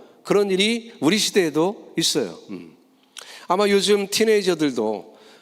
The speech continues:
어, 고등학교를 다닐 때, 아, 예수 믿고 하는 아이들이, 아, 때로는 조롱받고 왕따 당하는 일이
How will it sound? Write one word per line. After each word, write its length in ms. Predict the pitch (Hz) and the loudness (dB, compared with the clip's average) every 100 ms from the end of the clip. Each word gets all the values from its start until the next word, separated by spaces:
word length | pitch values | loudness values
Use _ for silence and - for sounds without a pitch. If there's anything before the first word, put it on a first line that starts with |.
| _ | _
어, 220 | 95 95 | -6 -6
고등학교를 540 | 117 143 147 139 139 135 | -2 0 0 0 -2 0
다닐 380 | 113 113 110 - | -2 -2 -6 -4
때, 440 | 101 107 175 202 - _ | -4 -2 -6 -10 -20 _
아, 120 | 101 | -2
예수 300 | 113 127 139 | 0 0 0
믿고 300 | 120 - 120 | -2 -2 -2
하는 240 | 120 156 | 0 0
아이들이, 560 | 147 123 120 160 135 - - - - | 0 -2 0 0 -2 -6 -20 -20 -8
아, 120 | 107 | -8
때로는 640 | 107 151 135 123 151 185 175 | -2 0 0 0 -2 -4 -6
조롱받고 920 | 120 123 135 120 107 - 151 180 - | -2 0 0 -2 -4 -4 -4 -4 -4
왕따 320 | 139 147 185 | -4 0 -2
당하는 360 | 165 156 151 147 | 0 0 0 0
일이 300 | 135 - | 0 0